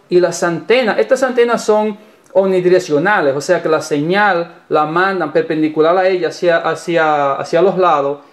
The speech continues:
mientras que en el, cuando lo ponen allá en el techo,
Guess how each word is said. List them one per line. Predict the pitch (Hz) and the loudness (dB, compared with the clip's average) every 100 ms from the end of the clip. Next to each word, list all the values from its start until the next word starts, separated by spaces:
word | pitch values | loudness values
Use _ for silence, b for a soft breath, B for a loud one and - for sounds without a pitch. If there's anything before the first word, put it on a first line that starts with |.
| B | B
mientras | 170 180 175 165 | -2 -2 0 -2
que | 170 170 170 | -2 -2 -2
en | 165 | 0
el, | 160 156 147 139 135 - _ _ _ | 0 0 0 -2 -6 -14 _ _ _
cuando | - 160 156 | -2 2 2
lo | 151 | 2
ponen | 180 214 233 | 0 -2 -2
allá | 220 233 | 0 0
en | 226 | 0
el | 208 185 | -2 -2
techo, | - 247 240 185 226 | 0 0 0 -2 -2